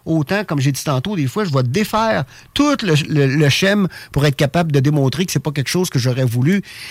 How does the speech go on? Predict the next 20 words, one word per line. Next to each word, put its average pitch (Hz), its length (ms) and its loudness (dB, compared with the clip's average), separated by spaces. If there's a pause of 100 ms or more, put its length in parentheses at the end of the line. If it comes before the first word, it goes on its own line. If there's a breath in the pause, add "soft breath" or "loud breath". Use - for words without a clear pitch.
(140)
Puis, 143 340 4
euh, 127 260 4
évidemment, 151 440 2 (680)
j'aurais 139 340 0
peut-être 165 320 -2
pas 175 120 0
le 151 60 0
temps 185 200 2
de 165 60 0
vous 143 120 -2
parler 147 440 0
des, 131 220 0 (100)
des 123 200 -4
Sasquatch, 180 560 -6
là, 160 80 -8 (540 loud breath)
mais 139 100 4
c'est 151 160 2
la 147 100 4
même 147 180 2
chose. 175 400 -2